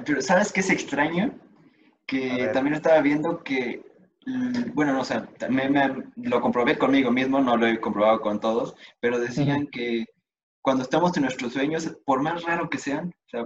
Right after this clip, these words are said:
Speaker 1: por más locos de unicornios, dragones, y luego que estás en la luna, y por los más locos que sean,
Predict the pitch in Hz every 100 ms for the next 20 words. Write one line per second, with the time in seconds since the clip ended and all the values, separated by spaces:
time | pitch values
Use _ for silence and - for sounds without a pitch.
0 | - 123 127 147 151 151 151 151 127 123
1 | 120 113 135 135 143 135 123 113 113 123
2 | 131 135 131 127 117 120 113 - - 127
3 | 127 117 110 120 135 127 120 - 123 139
4 | 175 196 208 202 - 139 147 170